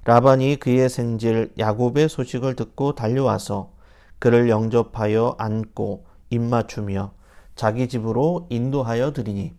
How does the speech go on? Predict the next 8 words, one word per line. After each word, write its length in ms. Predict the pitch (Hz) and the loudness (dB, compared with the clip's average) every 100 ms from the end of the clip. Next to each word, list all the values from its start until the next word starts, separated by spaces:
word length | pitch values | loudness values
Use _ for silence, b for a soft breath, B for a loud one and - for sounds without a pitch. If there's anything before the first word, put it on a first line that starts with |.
| b b b b b b - | b b b b b b 2
야곱이 380 | 117 127 143 156 | 4 4 4 2
자기의 480 | 131 127 127 139 139 | 2 -2 -2 -2 -2
모든 480 | 117 123 131 147 - | 0 -2 -2 -4 -4
일을 460 | 110 107 98 101 - | -2 0 -2 -4 -6
라반에게 800 | 107 104 113 117 104 139 147 120 | -4 -2 -2 -2 -4 -4 -6 -6
말하매 500 | 104 101 92 92 98 - - - - - - - | -6 -6 -6 -10 -12 -20 -20 -20 -20 -20 -10 0
라반이 480 | 110 113 120 123 113 | 2 4 2 2 0
이르되 640 | 107 104 107 107 170 | -2 -4 -2 0 -2